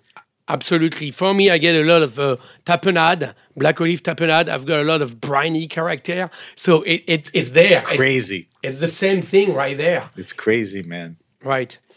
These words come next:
Speaker 2: Um, so the palate is, is very savory. You introduced tapenade, which again is another savory, sal-,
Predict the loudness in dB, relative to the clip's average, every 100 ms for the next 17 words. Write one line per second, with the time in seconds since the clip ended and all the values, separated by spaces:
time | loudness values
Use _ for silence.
0 | _ _ -8 -6 -6 -8 -14 -20 _ _
1 | -4 0 0 -2 -4 -4 -4 -4 -2 -2
2 | -4 -4 -6 -4 -2 -2 -2 -4 -2 -2
3 | -2 0 0 2 0 -2 -2 0 -2 -2
4 | -2 -2 -6 -10 -6 -6 -6 -6 -6 -4
5 | -4 -4 -6 -8 -6 -6 -8 -10 -6 -4
6 | -4 -6 -6 -6 -6 -8 -6 -6 -6